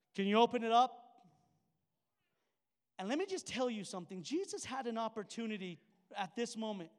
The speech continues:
to look at Thomas, because I'll be honest with you, God knows your heart. God knows your pain. God has walked with you in your pain. He's seen what's been done to you. He knows your inner thoughts.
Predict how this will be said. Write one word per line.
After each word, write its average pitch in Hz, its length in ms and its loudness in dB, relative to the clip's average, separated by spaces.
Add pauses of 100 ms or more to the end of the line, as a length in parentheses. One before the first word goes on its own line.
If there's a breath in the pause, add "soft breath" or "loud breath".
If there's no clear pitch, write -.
(400 soft breath)
to 226 100 -4
look 240 220 0
at 233 140 -4
Thomas, 226 320 -2
because 202 280 -8
I'll 240 120 0
be 247 120 -2
honest 240 260 -4
with 185 120 -12
you, 180 120 -12
God 233 260 0
knows 220 340 -4
your 208 100 -6
heart. 156 300 -4 (500 soft breath)
God 233 240 2
knows 226 340 2
your 214 80 2
pain. 175 460 4 (260 loud breath)
God 247 220 2
has 190 180 -6
walked 185 460 -2
with 180 240 -4
you 190 180 -4 (180 soft breath)
in 240 220 2
your 208 220 0
pain. 196 400 2 (160 loud breath)
He's 226 180 0
seen 277 300 -2
what's 214 200 -6
been 190 260 0
done 208 240 2
to 240 120 0
you. 240 240 0 (160 loud breath)
He 233 140 0
knows 240 340 0
your 233 160 -2
inner 233 260 -4
thoughts. 233 520 2